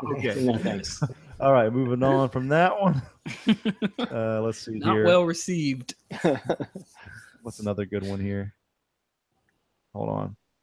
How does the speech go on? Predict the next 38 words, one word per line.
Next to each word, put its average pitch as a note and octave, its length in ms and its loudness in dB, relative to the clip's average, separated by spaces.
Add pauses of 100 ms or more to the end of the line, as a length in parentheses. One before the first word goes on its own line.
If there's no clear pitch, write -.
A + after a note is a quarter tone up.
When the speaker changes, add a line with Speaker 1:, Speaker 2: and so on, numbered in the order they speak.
(120)
Speaker 1:
I A2 40 -10
know G#1+ 180 -6
I G2 80 -6
have F#2+ 220 -8
some. G#2 320 -10 (880)
Okay, A2+ 420 6
this B2 260 2
is, A#2+ 220 -6
I'm A2+ 240 -10
reading B2 240 -6
this. B2+ 400 -4
Let's A#2 180 -6
see. G#2 220 2 (480)
Thoughts D3+ 300 4
on C3 160 2
Jorah's C3+ 480 6
quest. B2 720 4 (1400)
Jorah C#3 260 4
has C3 140 2
been B2 200 2
tasked C3 420 0
now B2+ 400 2 (400)
with B2 200 2
finding C3 420 2
a A2 40 -2
cure C#3 340 4
for B2 160 -2
his G#2+ 140 0
affliction. E3+ 580 0 (540)
I C3+ 80 -2
remember, C3+ 540 2
this A#2+ 160 -4
is A2+ 80 -2
a, A2+ 120 -2 (180)
I'm A2 160 -2
reading A2+ 200 0
from G#2 220 -4
a, G2+ 80 -2